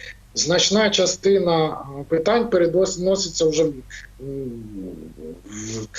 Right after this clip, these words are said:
в сферу дискусії. Тобто вікно, одні кажуть: «Та ні, ми поки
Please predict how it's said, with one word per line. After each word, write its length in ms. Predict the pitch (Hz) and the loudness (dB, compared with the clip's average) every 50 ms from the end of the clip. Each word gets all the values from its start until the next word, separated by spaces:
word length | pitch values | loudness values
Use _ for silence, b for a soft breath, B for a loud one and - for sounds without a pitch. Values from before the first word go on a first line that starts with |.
| B B B B B B B - - - - 104 104 | B B B B B B B -18 -20 -20 -14 -6 -2
в 40 | - | 0
сферу 320 | - - 196 190 185 180 | 2 4 4 4 4 4
дискусії. 600 | 160 156 147 - - 226 208 - - - - - - - - - - - - - - | 4 2 2 2 2 2 2 2 0 -4 -8 -12 -20 -20 -20 -20 -20 -20 -20 -6 0
Тобто 540 | - 175 175 175 - 185 185 185 170 - - | 2 2 2 2 2 2 2 4 2 2 2
вікно, 500 | - 190 - 185 208 226 170 - 175 165 - | 0 0 2 4 4 6 6 4 2 2 2
одні 320 | 185 190 190 - 214 277 - | 2 2 2 2 0 0 2
кажуть: 380 | - 208 196 - 185 170 170 - - - - - | 2 2 2 2 0 -2 -4 -8 -14 -20 -10 -4
«Та 140 | - 196 208 | 0 2 2
ні, 320 | 208 208 233 240 220 190 165 | 2 2 2 2 2 2 2
ми 80 | 185 208 | 0 0
поки 320 | 208 208 214 220 214 202 | 2 2 0 0 0 -4